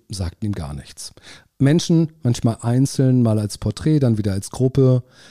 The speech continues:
Meistens sah es förmlich aus, vielleicht Staatsbesuche. Für wen hatte Gitti denn da fotografiert?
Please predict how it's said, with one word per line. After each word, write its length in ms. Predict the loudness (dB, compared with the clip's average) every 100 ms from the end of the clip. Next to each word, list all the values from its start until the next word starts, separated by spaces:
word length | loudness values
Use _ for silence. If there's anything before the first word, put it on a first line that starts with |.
| -20 -8
Meistens 720 | -2 0 0 -4 0 0 0
sah 420 | -6 -2 0 0
es 280 | 0 -4 -8
förmlich 800 | -12 -4 0 2 4 2 0 -4
aus, 480 | -2 0 0 0 -4
vielleicht 340 | -8 -10 -10
Staatsbesuche. 1200 | -10 -6 -6 -4 -2 0 0 0 0 2 4 2 -2 -14 -20 -20 _
Für 360 | -16 -6 -6 -2
wen 240 | -2 0
hatte 180 | -2 -4
Gitti 300 | -4 -2 -2
denn 160 | 0 -2
da 100 | -2
fotografiert? 920 | -4 -8 -8 -10 -12 -12 -12 -14